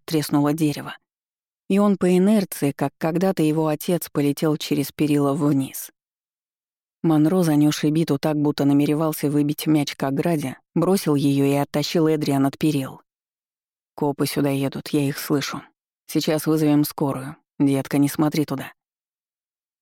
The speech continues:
"Всё хорошо, со мной всё хорошо". "Да, сам вижу".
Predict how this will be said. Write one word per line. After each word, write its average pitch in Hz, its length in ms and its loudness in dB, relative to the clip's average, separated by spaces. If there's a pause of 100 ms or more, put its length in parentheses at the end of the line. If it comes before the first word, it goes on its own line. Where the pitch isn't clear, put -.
(200)
"Всё - 240 -2
хорошо, 170 540 -2 (160)
со - 220 -2
мной 170 240 4
всё - 160 -2
хорошо". 160 500 -4 (920)
"Да, 170 220 2
сам 151 360 0
вижу". 143 340 -2